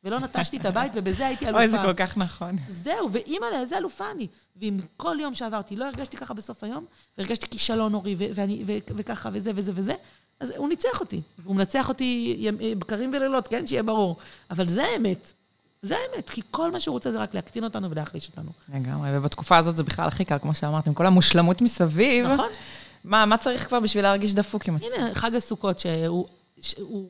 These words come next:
Speaker 1: יכול, חג הכי משמח, הכי מדהים, הכי זה. והוא חג שטומן בחובו המון, המון פחד. פתאום אתה שומע את כולם.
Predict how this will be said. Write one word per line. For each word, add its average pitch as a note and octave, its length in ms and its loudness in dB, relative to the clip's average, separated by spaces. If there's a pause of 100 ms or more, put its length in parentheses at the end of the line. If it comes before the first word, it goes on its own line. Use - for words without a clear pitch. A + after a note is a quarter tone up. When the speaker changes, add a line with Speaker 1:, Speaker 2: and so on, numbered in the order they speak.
Speaker 1:
יכול, G3+ 280 -6 (240)
חג G#3 240 -4
הכי - 220 -8
משמח, G3+ 400 -4
הכי G#3+ 180 -8
מדהים, F3+ 240 -2
הכי F#3 140 -8
זה. D#3+ 100 -8 (360)
והוא F#3+ 100 -12
חג A#3+ 200 -2
שטומן G#3+ 380 0
בחובו F3+ 400 -2
המון, G3 320 -2
המון F3 300 -4
פחד. - 280 -8 (580)
פתאום G3+ 220 -4
אתה F3+ 220 -6
שומע E3 300 -2
את E3+ 100 -6
כולם. D#3 380 -4